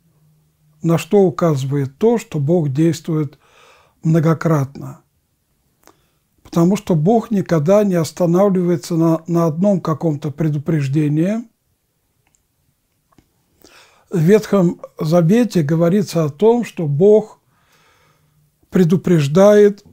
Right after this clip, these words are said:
многократно грешников. Не один раз,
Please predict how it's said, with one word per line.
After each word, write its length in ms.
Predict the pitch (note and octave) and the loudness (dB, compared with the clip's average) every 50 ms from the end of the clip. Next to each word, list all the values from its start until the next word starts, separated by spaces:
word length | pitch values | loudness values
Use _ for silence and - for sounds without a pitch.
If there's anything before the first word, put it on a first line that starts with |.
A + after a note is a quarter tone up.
| _ _ _ _ _ _ _ _ _ _ _ _ | _ _ _ _ _ _ _ _ _ _ _ _
многократно 920 | G3+ F#3+ F#3 F#3 D3 F3+ E3+ - - F#3 G#3 A3 G#3+ G#3+ G#3+ - C#3+ B2+ B2 | 0 2 2 2 2 0 0 0 0 2 4 4 2 2 0 -4 -6 -6 -4
грешников. 880 | B2+ C3+ D#3 F#3 F3+ D3 - - D3+ B2+ - - B2+ A#2 - _ _ _ _ _ _ _ _ _ _ _ _ _ _ _ _ _ _ _ _ _ _ _ _ _ _ _ _ _ _ _ _ | -4 0 2 2 2 0 -2 -6 -10 -10 -10 -12 -14 -14 -16 _ _ _ _ _ _ _ _ _ _ _ _ _ _ _ _ _ _ _ _ _ _ _ _ _ _ _ _ _ _ _ _
Не 140 | F3+ E3+ F3 | 0 2 2
один 480 | F3+ E3 D3 B2+ D3+ G3+ A3 A3 G#3+ | 2 2 0 2 2 2 4 4 4
раз, 420 | G#3+ F3+ D#3+ C#3+ C3 - - - | 2 2 0 -2 -4 -8 -14 -20